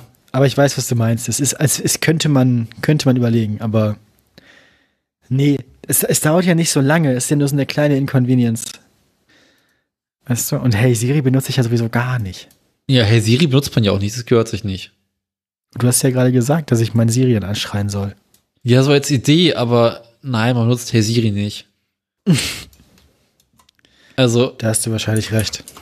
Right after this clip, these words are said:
Speaker 2: ich habe tatsächlich Hey Siri noch nie benutzt.
Speaker 1: Du, ich auch nicht.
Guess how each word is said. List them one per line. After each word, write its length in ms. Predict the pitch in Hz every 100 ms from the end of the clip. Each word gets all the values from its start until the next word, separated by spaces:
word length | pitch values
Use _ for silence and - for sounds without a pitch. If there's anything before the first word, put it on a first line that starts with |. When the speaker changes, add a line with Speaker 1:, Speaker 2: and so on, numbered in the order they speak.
| - - _ _ _ _ -
Speaker 2:
ich 240 | 147 117
habe 100 | 143
tatsächlich 460 | - 117 143 143 -
Hey 100 | 117
Siri 240 | 135 135
noch 120 | 120
nie 120 | 123 139
benutzt. 480 | 131 135 - - _ _ _ _ _ _ _ _ _ _ - _ _ - -
Speaker 1:
Du, 200 | 127 117
ich 240 | 123 - 123
auch 140 | 175
nicht. 280 | 123 92